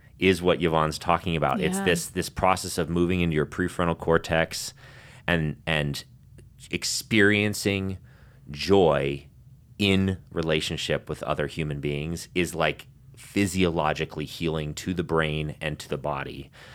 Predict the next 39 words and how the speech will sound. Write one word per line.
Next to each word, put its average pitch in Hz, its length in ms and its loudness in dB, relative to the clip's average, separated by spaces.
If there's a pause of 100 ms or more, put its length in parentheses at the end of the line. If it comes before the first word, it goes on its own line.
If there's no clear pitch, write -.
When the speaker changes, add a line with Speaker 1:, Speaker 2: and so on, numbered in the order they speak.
(240)
Speaker 1:
Um, 71 400 0 (200)
and 87 260 0 (220)
it's 107 220 0
no 101 140 4
wonder 85 320 4
Jesus 71 380 -4
recommends 67 440 -4
it. - 180 -12
He's, 92 260 2
like, 104 160 6
Speaker 2:
Right. 87 100 -4
Speaker 1:
literally 101 440 8
designed 85 540 4
your 78 120 2
body 69 340 -2
for - 160 -10
this. - 400 -12 (180)
And 85 100 -4
if 82 120 -4
you 80 60 -4
don't 92 220 4
believe 85 340 2
it, 78 240 2 (800)
then 95 220 4
you're 87 100 6
going 98 300 4
against 78 360 0
science 90 640 2
and 85 260 0
the 73 60 -6
scriptures. 71 720 -8
And 78 100 -12
so 78 380 2 (280)
Speaker 2:
Yeah, 180 240 -4
Speaker 1:
it's 175 100 -4
a - 60 6
Speaker 2:
so, 240 100 8
Speaker 1:
big 123 180 8
call. 95 340 2